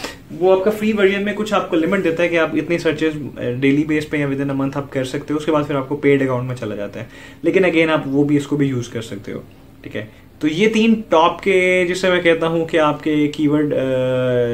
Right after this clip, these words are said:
सर्चिंग बोल लीजिए, कीवर्ड डेंसिटी देख लीजिए, कीवर्ड कॉम्पिटिशन देखने के लिए ये तीन टूल्स आप यूज़ कर सकते हो। But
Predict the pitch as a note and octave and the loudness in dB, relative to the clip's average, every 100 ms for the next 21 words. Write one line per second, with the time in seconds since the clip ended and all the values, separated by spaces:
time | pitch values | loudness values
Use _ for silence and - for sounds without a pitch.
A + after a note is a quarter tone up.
0 | A#2 A2+ A2+ - F#2+ C#2+ C2+ - - - | -2 -4 -4 -6 -8 -12 -14 -16 -20 -20
1 | - - - D3 D3 E3+ E3 D#3 D3+ D3+ | -16 -8 0 0 2 0 0 0 2 0
2 | D3 C#3+ C#3+ C#3+ C#3+ C#3 C#3 C3 C3+ C3+ | 0 0 2 0 0 0 0 -2 -4 -4
3 | D3+ D3+ D3 D3 C#3+ C#3+ C#3+ C#3 C3+ C#3+ | -2 0 0 0 0 0 2 2 2 -2
4 | C#3+ C#3 D3 C#3 C3+ C#3 C#3+ C#3 C#3 C#3 | -2 -4 -2 -4 -2 -2 0 0 0 -4
5 | C3 C3 B2+ B2+ B2+ B2 B2 A#2+ A2 - | -6 -4 -2 -2 -2 -4 -4 -6 -8 -12
6 | G#2 G#2 - - - - E3 | -12 -12 -16 -18 -18 -2 0